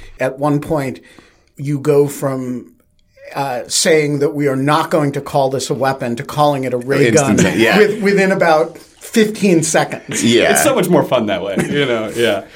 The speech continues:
Speaker 3: But yeah, the, the show sort of charts Nikki's experience in grappling with this, uh,
Speaker 2: Yeah,
Speaker 3: with
Speaker 2: and
Speaker 3: the
Speaker 2: our
Speaker 3: hope
Speaker 2: kind of journey that we went on
Speaker 3: Yeah,
Speaker 2: through this
Speaker 3: with
Speaker 2: whole
Speaker 3: the hope to bring the audience along with that, 'cause we're talking about very abstract and quite, you know, wild stuff.
Speaker 1: All right, so help me out.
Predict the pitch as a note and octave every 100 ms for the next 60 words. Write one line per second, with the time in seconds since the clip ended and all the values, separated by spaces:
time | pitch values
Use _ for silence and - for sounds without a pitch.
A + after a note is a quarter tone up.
0 | - D#3 E3+ C3+ B2+ C3 C3 D#3 D#3+ D#3
1 | D#3 - D3 C3 - - - C#3+ C#3+ C#3
2 | - - _ _ _ _ - C#3 D3+ C3+
3 | B2+ - B2 A2+ A2+ G#2+ - _ A#2+ A2+
4 | G#2 G#2 A#2+ A#2+ B2 G#2 G#2 G#2 G2+ -
5 | - G2+ F#2 D#2+ - A2+ B2 A2+ G#2+ A#2
6 | F#2+ E2 G#2 G#2 F#2+ D2 E2 E2 E2 D#2
7 | D2 D2+ - F2 D#2 C#2+ D#2+ D2+ F3+ F3+
8 | D#3 C3+ C#3 B2 A2+ A#2+ A2 G#2+ A2+ G2+
9 | G#2+ A2 G#2+ F#2+ - - A#2 C#3 C#3 C3+
10 | A2+ G2+ F2+ G2 G2 F#2+ G2 G#2+ - F#2
11 | F2+ F#2 F2 - _ _ _ A#2 G#2 G#2
12 | G#2 F2+ F#2 F#2 F2+ F2 - E2+ - -
13 | _ C#4 G3+ G2 - G#3+ E3+ A#3 C4+ B3+
14 | G3+ C3 G#2+ A2+ -